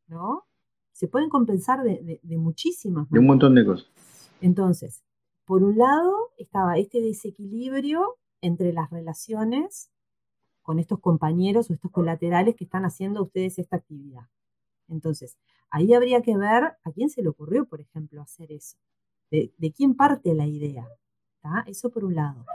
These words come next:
Speaker 1: Y por el otro lado, ¿a quién está destinada esa actividad? ¿No?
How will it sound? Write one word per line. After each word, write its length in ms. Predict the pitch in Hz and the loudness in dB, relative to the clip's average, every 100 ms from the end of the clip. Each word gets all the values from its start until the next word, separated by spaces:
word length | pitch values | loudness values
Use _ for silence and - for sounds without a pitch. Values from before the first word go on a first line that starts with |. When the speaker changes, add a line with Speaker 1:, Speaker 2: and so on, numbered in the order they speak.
| - _ | -18 _
Speaker 1:
Y 80 | 190 | -2
por 180 | - 196 | 4 6
el 120 | 208 | 10
otro 220 | 247 269 | 10 8
lado, 240 | 262 277 302 | 2 2 2
¿a 120 | 202 180 | 0 -2
quién 160 | 302 | -6
está 240 | 311 - 220 | -6 -4 -4
destinada 800 | 214 _ 180 170 156 151 147 143 | -4 _ -10 -6 -4 -4 -6 -14
esa 240 | 175 - 160 | -20 -10 -10
actividad? 560 | - 160 151 151 139 135 _ _ _ _ _ _ _ _ _ _ _ _ _ _ _ _ _ 170 | -10 -14 -18 -18 -20 _ _ _ _ _ _ _ _ _ _ _ _ _ _ _ _ _ _ -14
¿No? 340 | 165 180 302 | -6 -4 -4